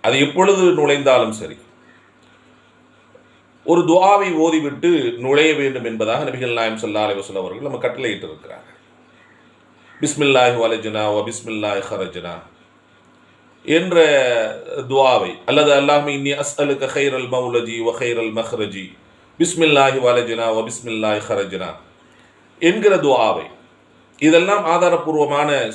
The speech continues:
செய்திகளில், ஹதீஸ்களில் வந்திருக்கக்கூடிய துஆ. இதை ஓதிவிட்டு உள்ளே நுழைய வேண்டும்.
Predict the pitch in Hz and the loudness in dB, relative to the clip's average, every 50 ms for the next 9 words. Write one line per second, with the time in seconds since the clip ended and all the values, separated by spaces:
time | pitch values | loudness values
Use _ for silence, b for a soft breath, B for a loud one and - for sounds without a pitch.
0 | - - 131 135 143 135 131 123 120 117 120 123 131 135 123 127 120 131 139 135 | -8 -6 -6 -4 -4 -4 -4 -4 -4 -4 -4 -4 -6 -6 -6 -6 -6 -4 -6 -6
1 | 131 123 117 113 120 123 120 117 110 110 117 110 107 110 110 95 92 90 101 117 | -8 -8 -8 -8 -8 -6 -6 -6 -6 -6 -8 -8 -8 -10 -12 -14 -12 -10 -8 -8
2 | 123 98 98 101 95 92 - - - b b b b b b b b b 156 185 | -8 -6 -6 -4 -4 -4 -6 -8 -14 b b b b b b b b b -2 0
3 | 185 190 196 220 220 214 196 180 - - 196 196 180 165 160 160 160 156 147 143 | 4 6 6 6 6 4 0 -4 -4 -4 -2 -2 0 0 2 2 2 2 2 0
4 | 139 139 143 139 131 120 113 110 107 110 107 98 87 - - - | 0 2 2 2 0 0 -2 -4 -4 -4 -6 -6 -8 -12 -18 -20